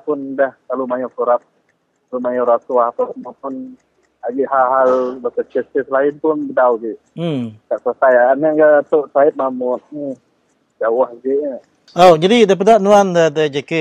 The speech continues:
Speaker 2: Nuan tu sebagai siku orang ke generasi muda menyikutai. Jadi, orang ke segi nemu, ya, kelba-, kelbagi pasal,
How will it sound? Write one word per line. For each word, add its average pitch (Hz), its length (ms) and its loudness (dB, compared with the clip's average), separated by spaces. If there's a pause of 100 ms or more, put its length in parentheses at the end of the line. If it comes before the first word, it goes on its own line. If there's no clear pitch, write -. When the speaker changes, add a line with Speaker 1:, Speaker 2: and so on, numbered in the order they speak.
(140)
Speaker 2:
Nuan 156 240 -6
tu 160 80 -6
sebagai 151 400 0
siku 147 480 0
orang 151 240 2
ke 139 480 -2 (160)
generasi 160 480 -6
muda 151 480 -4
menyikutai. 147 640 -8
Jadi, 165 400 -6 (320)
orang 156 400 -2
ke 151 320 -2
segi 147 240 -10
nemu, 170 320 -4 (160)
ya, 139 80 -4
kelba-, 147 400 -6 (160)
kelbagi 147 400 -4
pasal, 135 400 -12